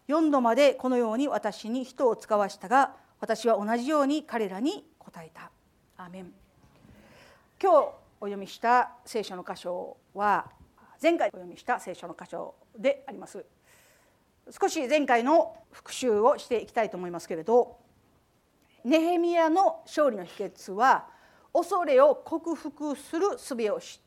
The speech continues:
っていたということですよね。彼らは最終的に五十二日間でエルサレムの城壁を再建しました。これは驚異的なことであります。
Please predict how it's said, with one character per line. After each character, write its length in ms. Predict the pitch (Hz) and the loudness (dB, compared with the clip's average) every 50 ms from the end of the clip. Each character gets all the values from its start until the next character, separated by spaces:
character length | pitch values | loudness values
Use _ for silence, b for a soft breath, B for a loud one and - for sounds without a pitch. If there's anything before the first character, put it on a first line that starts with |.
| _ _ | _ _
っ 20 | _ | _
て 120 | 196 185 | -18 -16
い 100 | 180 180 | -16 -18
た 180 | - - 269 359 | -10 -8 -8 -6
と 140 | - 415 | -6 -8
い 100 | - 269 - | -8 -10 -10
う 160 | - 160 - - _ _ | -12 -14 -16 -18 _ _
こ 140 | - - 196 | -20 -20 -18
と 160 | - - - _ _ - | -18 -20 -20 _ _ -20
で 80 | - | -20
す 80 | - - | -20 -20
よ 80 | - - | -20 -16
ね。 220 | 190 185 190 233 - _ _ _ _ _ _ _ _ _ _ _ _ _ _ _ b b b b b b b b b b b b b b b b b _ _ _ _ | -16 -16 -16 -16 -20 _ _ _ _ _ _ _ _ _ _ _ _ _ _ _ b b b b b b b b b b b b b b b b b _ _ _ _
彼 180 | - - 415 403 | 2 4 6 8
ら 100 | 370 320 | 10 8
は 100 | 285 254 | 8 8
最 160 | - 339 349 | 6 4 4
終 160 | - 359 330 | 4 2 -4
的 260 | 262 330 277 - 311 311 | -4 -4 -4 -2 0 0
に 340 | 339 370 349 294 240 - - _ _ _ _ _ _ _ _ _ - 190 | 2 2 2 0 0 -4 -8 _ _ _ _ _ _ _ _ _ -12 -2
五 200 | 175 269 311 285 | 0 2 2 2
十 200 | 262 320 311 294 | 2 0 0 2
二 300 | 277 294 311 311 320 320 | 2 2 2 2 2 2
日 240 | 294 320 - - | 0 -2 -6 -10
間 400 | - - 277 254 240 233 226 220 | -2 0 2 2 2 0 -2 -2
で 320 | 208 277 302 311 294 247 233 | 2 4 6 6 6 6 4
エ 60 | 240 | 4
ル 100 | 247 254 | 4 2
サ 160 | 247 262 277 | 2 2 4
レ 80 | 262 247 | 4 4
ム 100 | 240 220 | 4 2
の 140 | 208 196 175 | -2 -2 2
城 160 | 220 226 233 233 | 4 4 6 4
壁 300 | 226 226 226 - 247 302 | 4 0 -6 -6 -4 -2
を 180 | 370 381 311 - | 0 0 0 -2
再 380 | - - - - 240 233 - 196 | -6 -10 -10 -6 -4 -4 -4 -4
建 300 | - 247 247 302 359 - - _ _ | -2 -2 -2 -2 -2 -4 -8 _ _
し 180 | - - - 214 | -20 -18 -12 -10
ま 100 | 175 160 | -10 -12
し 80 | - - | -12 -14
た。 200 | - - - - | -20 -20 -20 -10
こ 120 | - - 208 | -6 -4 -2
れ 80 | 202 | 2
は 380 | 202 247 285 302 262 - B B B B B B _ | 6 6 8 8 8 6 B B B B B B _
驚 300 | - - 269 320 339 359 359 | -12 -4 0 2 2 2 2
異 60 | 294 | 0
的 200 | 349 330 240 302 | -2 -4 -4 -2
な 140 | 277 214 - - - - _ _ _ _ _ _ _ - | -2 -2 -4 -6 -14 -20 _ _ _ _ _ _ _ -20
こ 100 | - - | -20 -20
と 140 | - 165 | -16 -6
で 260 | - 220 254 262 262 - - | -2 -2 -2 -2 -4 -8 -20
あ 40 | 170 | -20
り 60 | 165 | -20
ま 80 | - | -20
す。 140 | - - - | -20 -20 -20